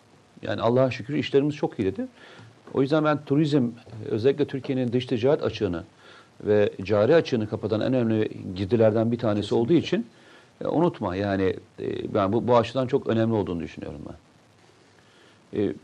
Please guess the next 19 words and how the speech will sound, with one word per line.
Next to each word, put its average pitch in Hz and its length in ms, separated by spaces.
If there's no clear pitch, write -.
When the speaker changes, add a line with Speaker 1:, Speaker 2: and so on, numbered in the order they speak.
Speaker 1:
örnek 139 340
vereyim 107 240
sana 98 240
bir, 104 140
e, - 460
hani 113 160
demin 117 240
gelirken 113 460
de, 85 180
e, 98 140
konuştuk. 104 400
Daha 139 240
önce 147 220
Fransa'ya 147 480
girerken, 143 540
e, 117 200
Fransız, 135 680
e, 113 240
gümrük, 117 440